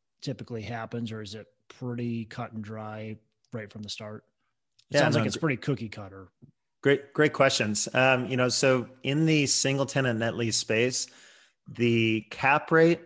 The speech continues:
Speaker 2: and the perceived versus actual risk are all tied to what type of tenant. So in general, the two main categories are public credit and private credit.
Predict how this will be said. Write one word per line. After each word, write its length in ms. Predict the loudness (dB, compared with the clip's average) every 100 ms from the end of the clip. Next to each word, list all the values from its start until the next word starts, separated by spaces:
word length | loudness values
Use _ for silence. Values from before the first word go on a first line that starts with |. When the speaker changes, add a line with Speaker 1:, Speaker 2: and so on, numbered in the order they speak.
| _
Speaker 2:
and 300 | -2 0 2
the 180 | 2 0
perceived 960 | -2 -6 -4 -2 -2 0 2 2 0 -4
versus 460 | -2 0 0 -4
actual 420 | -4 -4 -2 -4 -2
risk 420 | -2 -2 -6 -8 -12
are 160 | -8 -6
all 300 | -2 -2 -4
tied 460 | -4 -2 0 -2
to 280 | -6 -6 -6
what 240 | -6 -8 -8
type 260 | -8 -8
of 60 | -8
tenant. 400 | -14 -16 -18 _ _
So 460 | -14 -4 0 0 -2 -8 _ -4
in 180 | 0
general, 440 | 2 4 6 6 4
the 80 | 2
two 180 | 0
main 200 | 0 0
categories 720 | 2 2 4 2 2 2 0 -2
are 280 | -4 -4 -4
public 380 | -2 -2 -2
credit 320 | 0 2 2 0
and 100 | -6
private 360 | -6 -6 -8
credit. 280 | -14 -14 -16